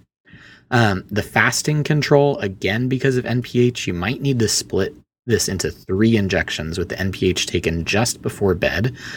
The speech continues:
to help to improve that fasting control if the nighttime peak just is too early. But again, you have the risk of nocturnal hypoglycemia. And so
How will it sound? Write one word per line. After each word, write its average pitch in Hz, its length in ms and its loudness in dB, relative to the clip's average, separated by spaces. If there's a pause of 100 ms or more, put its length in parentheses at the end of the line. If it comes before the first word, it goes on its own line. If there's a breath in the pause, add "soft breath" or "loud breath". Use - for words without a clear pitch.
(120 loud breath)
to - 100 4
help 101 220 4
to 110 120 0
improve 104 720 0
that 85 200 -2
fasting 98 580 -2
control 95 500 0
if - 100 -8
the - 80 -8
nighttime 90 560 -4
peak - 320 -4
just - 240 -4
is - 120 -4
too - 300 -2
early. 104 380 0 (760 loud breath)
But 120 220 4 (180)
again, 110 500 2
you 101 140 2
have 110 240 0
the 101 100 0
risk 101 300 0
of 92 80 -2
nocturnal 92 580 -4
hypoglycemia. 80 1040 -4
And 95 120 -2
so 87 280 2